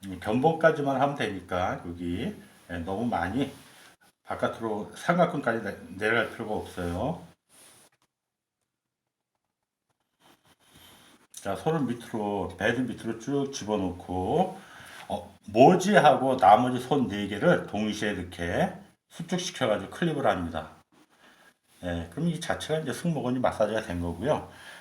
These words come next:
다시 이제 여기서, 예, 보조물을, 보조물이 따-, 따로 준비가 안 됐으면 시술자에 팔을 껴가지고 약간 내회전을 시켜보세요. 이렇게. 예. 내회전을 시키게 되면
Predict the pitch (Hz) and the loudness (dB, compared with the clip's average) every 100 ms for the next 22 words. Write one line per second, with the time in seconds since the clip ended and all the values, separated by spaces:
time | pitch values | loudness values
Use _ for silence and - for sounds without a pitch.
0 | - 131 160 170 202 180 165 131 110 104 | -2 4 4 4 -2 -2 0 0 0 -4
1 | 92 95 95 151 202 - - - - _ | -6 -4 -2 -2 -4 -12 -20 -20 -20 _
2 | - 90 87 107 107 117 107 101 107 107 | -12 -10 -6 -4 -2 -2 -2 -2 -2 -2
3 | 90 - - _ _ _ 110 110 123 107 | -4 -12 -20 _ _ _ -4 0 0 0
4 | 123 - - - 82 - 113 113 110 98 | -4 -6 -8 -10 -16 -4 -2 0 -4 -6
5 | 92 113 90 92 87 - 135 - - - | -4 -2 -2 -4 -8 -4 -2 -2 -6 -6
6 | 131 131 143 - 117 113 131 113 - 110 | -4 -4 -4 -4 -4 -4 -10 -10 -8 -6
7 | 95 87 87 180 - - - - - 117 | -6 -8 -8 -8 -8 -12 -20 -16 -8 -6
8 | 87 87 120 151 175 - - 110 85 - | -4 -4 -2 -2 -4 -6 -8 -8 -8 -10
9 | - - _ 85 87 - - - - _ | -12 -16 _ -20 -20 -16 -16 -16 -20 _
10 | - - - - _ _ - - 90 98 | -20 -20 -20 -20 _ _ -18 -10 -6 -2
11 | 117 123 - - 113 92 90 151 - | -2 -2 -6 -8 -8 -4 -2 -2 -4